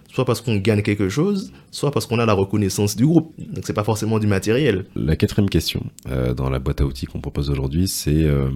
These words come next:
Speaker 2: est-ce la façon qui me correspond pour le faire ? Est-ce que, euh, cette façon de satisfaire mes besoins,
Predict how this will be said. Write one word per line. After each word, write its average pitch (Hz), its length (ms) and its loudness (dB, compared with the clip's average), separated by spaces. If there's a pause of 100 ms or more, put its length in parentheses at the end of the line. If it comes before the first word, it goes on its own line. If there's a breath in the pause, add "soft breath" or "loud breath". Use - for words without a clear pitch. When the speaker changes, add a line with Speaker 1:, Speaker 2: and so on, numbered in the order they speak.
(180)
Speaker 2:
est-ce - 260 2
la 82 60 4
façon - 300 0
qui - 120 -8
me 71 80 -4
correspond 76 400 -4
pour 71 160 -6
le 69 80 -4
faire ? - 300 -12
Est-ce - 240 -8
que, - 80 -4
euh, 80 320 2 (580)
cette - 180 -8
façon 80 280 -2
de 71 180 -4
satisfaire - 460 -6
mes 73 80 -2
besoins, 69 460 -2